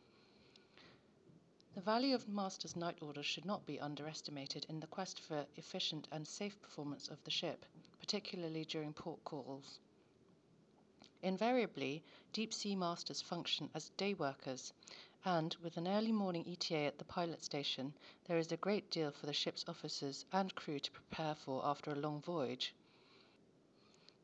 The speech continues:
Efficient planning in advance can help an operation to be carried out in a controlled and safe manner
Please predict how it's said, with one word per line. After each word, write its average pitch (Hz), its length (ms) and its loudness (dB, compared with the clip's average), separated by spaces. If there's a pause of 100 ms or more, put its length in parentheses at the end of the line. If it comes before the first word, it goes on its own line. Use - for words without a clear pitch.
(100)
Efficient - 580 4
planning 175 500 8
in 180 140 2
advance 160 640 4 (200)
can 190 140 -2
help 220 260 4
an 220 80 6
operation 190 580 4
to 170 100 -2
be 156 100 -2
carried 185 380 4
out 156 320 4
in 175 100 2
a 160 80 0
controlled 214 600 2
and 165 100 -2
safe 214 320 0
manner 156 340 4